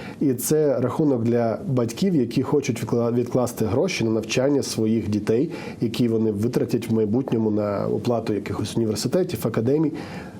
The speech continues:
З цим рахунком ми теж розберемось в наступних відео. Всі інвестиційні рахунки мають свою перевагу. Якщо ви хочете просто почати інвестувати, інвестуйте через Tax Free Savings Account. Якщо ви хочете інвестувати і ви впевнені, що ви хочете інвестувати в своє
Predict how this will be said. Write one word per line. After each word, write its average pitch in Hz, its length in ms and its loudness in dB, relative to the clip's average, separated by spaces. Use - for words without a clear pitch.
З 131 140 -2
цим 165 600 0
рахунком 147 440 0
ми 120 100 0
теж 127 240 0
розберемось 110 600 0
в 107 40 0
наступних 107 580 -2
відео. 98 280 0
Всі - 220 0
інвестиційні 147 720 2
рахунки 127 460 2
мають 120 380 2
свою 110 260 2
перевагу. 101 560 0
Якщо 127 320 0
ви 170 120 2
хочете 156 340 2
просто 147 360 0
почати 127 420 0
інвестувати, 117 800 0
інвестуйте 117 520 2
через 110 460 0
Tax 120 140 2
Free 117 340 0
Savings 98 500 0
Account. - 260 -2
Якщо 117 260 0
ви 170 120 2
хочете 165 300 2
інвестувати 127 580 2
і 120 40 4
ви 117 60 2
впевнені, 120 400 2
що 110 180 -2
ви 110 80 0
хочете 113 260 -2
інвестувати 113 460 0
в 101 60 -4
своє 113 400 0